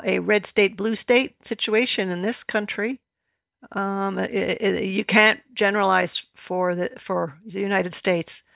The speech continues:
Um, there's, there are states where the Department of Natural Resources, uh, you know, I'm thinking of, I think it was Michigan, they don't have a, a, they're basically, you got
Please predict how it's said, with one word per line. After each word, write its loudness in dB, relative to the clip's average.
Um, -4
there's, 0
there 2
are 2
states -2
where 2
the 0
Department 0
of -2
Natural 0
Resources, 0
uh, -4
you 0
know, 0
I'm -4
thinking -2
of, -4
I -4
think -4
it -2
was -4
Michigan, 2
they -4
don't 2
have 4
a, 2
a, 0
they're 4
basically, 2
you -6
got 4